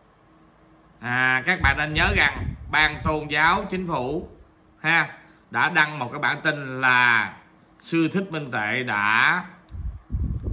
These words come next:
ha, tự nguyện dừng đi khất thực trong thời gian này. Do đó không có thể mà mới vừa hứa với ban tôn giáo, chính phủ là không đi nữa thì, thì, thì hai ba bữa đó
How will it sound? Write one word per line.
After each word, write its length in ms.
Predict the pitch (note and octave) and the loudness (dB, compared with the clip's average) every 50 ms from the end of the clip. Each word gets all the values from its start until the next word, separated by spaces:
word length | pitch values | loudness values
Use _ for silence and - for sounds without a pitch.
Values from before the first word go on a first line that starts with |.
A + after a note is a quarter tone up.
| - - | -4 -2
ha, 220 | C#3+ D#3 D3+ - - - - | 0 0 0 0 -4 -6 -6
tự 220 | B2+ A#2+ B2+ C#3 | -4 -2 -2 -2
nguyện 440 | C3+ C3 B2 A#2 A#2 B2 C3+ C3+ C3 | -4 -4 -2 -2 -2 -2 -4 -4 -4
dừng 260 | C#3+ C#3 C3 B2 A#2+ | -2 -2 -2 -2 -2
đi 180 | C3+ D3 D3+ C#3+ | -2 -2 -2 -2
khất 300 | - - G3+ F#3+ - - | -2 -6 -6 -8 -8 -10
thực 280 | C#3 B2 - - - _ _ _ _ _ - _ _ _ _ _ _ _ _ _ _ _ _ _ _ _ _ _ | -12 -12 -12 -14 -18 _ _ _ _ _ -20 _ _ _ _ _ _ _ _ _ _ _ _ _ _ _ _ _
trong 180 | D3 C#3+ C#3+ C3+ | -6 -6 -6 -4
thời 140 | C3 A#2+ | -6 -4
gian 180 | B2 C3 C#3 C#3 | -4 -4 -4 -2
này. 240 | B2+ A#2+ A2+ G#2+ G2+ G2 - - - - - - - - - - - | -2 -2 -2 -4 -6 -6 -2 0 0 0 -2 -4 -8 -10 -10 -8 -6
Do 100 | - E3 | -4 0
đó 160 | F3+ G3+ A3 A3 | 2 2 2 0
không 300 | - F#3 F#3+ F#3 F#3 F3 | 0 0 0 0 0 0
có 300 | F3+ G3 G#3 G#3 G3+ - - | 2 2 2 2 0 -4 -4
thể 380 | D#3 C#3 B2 B2 C3+ D#3+ F#3+ A3 | 0 0 2 2 2 0 0 -2
mà 240 | G3+ E3+ D3+ C#3 C3+ | 0 0 2 2 2
mới 640 | C#3+ D#3 D#3+ F3+ G3 A3+ B3 C4+ C#4 C4+ B3 - F#3+ D#3+ C#3 | 0 0 0 0 0 0 0 -2 -4 -6 -8 -8 -10 -8 -4
vừa 600 | D3+ D3+ D3 D3 C#3+ C#3+ C#3 C3+ C3 B2 A2+ A2+ A2 - - - - - | -2 0 0 0 2 2 2 2 2 2 0 -2 -6 -10 -18 -20 -18 -10
hứa 380 | D3 D#3 F#3 G#3 A#3 B3 B3+ G3+ | -6 -4 -2 0 0 0 0 0
với 180 | G#3+ A3 G#3 | -2 -4 0
ban 220 | F#3 E3+ D#3+ D#3+ D#3 | 2 2 2 2 0
tôn 120 | D#3+ D#3+ D#3 | -4 -6 -6
giáo, 100 | F3 F3 | -6 -6
chính 200 | F3 F#3 F#3+ E3 | -6 -6 -6 -6
phủ 360 | D3+ C#3 A2 A#2+ D3 F3 G3+ - - - - _ _ _ - _ _ _ | -8 -8 -6 -6 -6 -8 -8 -10 -14 -20 -20 _ _ _ -20 _ _ _
là 180 | A#2 B2 B2+ B2 | -2 0 0 0
không 280 | A#2 C#3+ D#3 D#3 D#3 | 0 -2 -4 -2 0
đi 160 | D#3 D#3 D#3 D3+ | 0 0 0 0
nữa 380 | C3+ A#2 A2+ A#2+ C#3 E3 F#3 F3+ | -2 -2 -2 0 0 0 -2 -2
thì, 540 | D#3 C#3 B2+ B2 B2 A#2+ A#2 A#2 A2+ A2 G2+ F#2 G#2+ A2 - - - - - - A2+ | -2 -2 0 0 0 0 -2 -4 -6 -8 -10 -10 -12 -14 -14 -14 -18 -20 -18 -14 -10
thì, 180 | A#2 A#2 A#2 B2 | -8 -6 -6 -4
thì 220 | B2 A#2 A#2 A#2 A2 - - B2+ | -4 -4 -4 -4 -2 -2 -2 0
hai 120 | C#3+ C#3 C#3 | 2 2 2
ba 60 | C#3 B2 | 2 0
bữa 160 | C3 G#2 C3 D3+ | 0 -2 0 0
đó 80 | - | 0